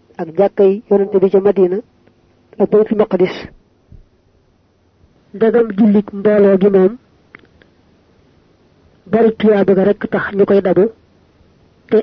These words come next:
yetti jàkk yi moom, kenn rekk julli fa moom dong. moo ëpp tuyaaba jullee feneen ci mbooloo. Kon ñaar wala lu ëpp ñaar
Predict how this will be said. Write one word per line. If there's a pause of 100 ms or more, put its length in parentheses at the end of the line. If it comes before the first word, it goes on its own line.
yetti
jàkk
yi
moom, (1300)
kenn
rekk (100)
julli
fa
moom
dong. (1500)
moo
ëpp
tuyaaba (1200)
jullee
feneen
ci
mbooloo. (1500)
Kon (120)
ñaar
wala
lu
ëpp (100)
ñaar